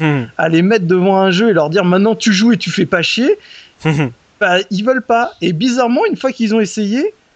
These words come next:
Speaker 2: je dis pas tous, mais une grande partie, finalement, se rendent compte à quel point c'est vachement sympa,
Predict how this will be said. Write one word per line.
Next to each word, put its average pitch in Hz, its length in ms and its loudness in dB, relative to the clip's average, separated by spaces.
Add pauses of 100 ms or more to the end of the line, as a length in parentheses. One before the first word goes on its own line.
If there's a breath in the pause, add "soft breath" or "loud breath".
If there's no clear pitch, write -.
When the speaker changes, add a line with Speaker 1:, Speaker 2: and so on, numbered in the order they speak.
(440)
Speaker 2:
je 147 80 -8
dis 139 140 -8
pas 143 240 0 (140)
tous, 311 380 0
mais 147 180 -6
une 131 200 -8
grande 190 360 -4
partie, 220 480 -4 (100)
finalement, 180 480 -4
se - 140 -12
rendent 175 200 -2
compte 247 220 -6
à 156 60 -4
quel 147 180 -6
point 202 180 -6
c'est 151 140 -8
vachement 147 340 -6
sympa, 156 400 -8